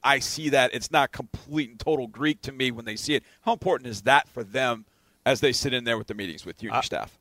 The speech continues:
Speaker 2: I think it's very important. I think you can look at that, look at it that way, John, with all three phases. Of course, special team-wise, Frank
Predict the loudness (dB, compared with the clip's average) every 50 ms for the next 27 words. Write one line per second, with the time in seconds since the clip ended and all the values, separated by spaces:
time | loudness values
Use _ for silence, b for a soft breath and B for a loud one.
0 | _ -4 -2 0 0 0 0 -2 -2 0 0 0 0 0 -4 -6 -8 -6 -6 -4
1 | -4 -4 -4 -2 -2 -4 -4 -2 -4 -6 -6 -4 -2 0 0 -2 -2 -2 -4 -4
2 | -4 -4 -2 0 2 2 2 2 -2 -4 _ _ _ _ _ _ _ -8 -6 -6
3 | -4 -2 -4 -2 -2 0 -2 -2 -2 -2 -4 -4 -4 -4 -6 -6 -6 -6 -6 -6
4 | -2 0 0 0 0 -2 -6 -12 -12 -10 _ -6 -4 -4 -4 -6 -10 -12 -16 -18
5 | -18 -20 -20 -18 -12 -8 -6 -6 -6 -6 -6 -6 -6 -6 -8 -10 -14 -12 -10 -10
6 | -10 -10 -8 -8 -6 -6 -6 -8 -8 -8 -8 -8 -8 -8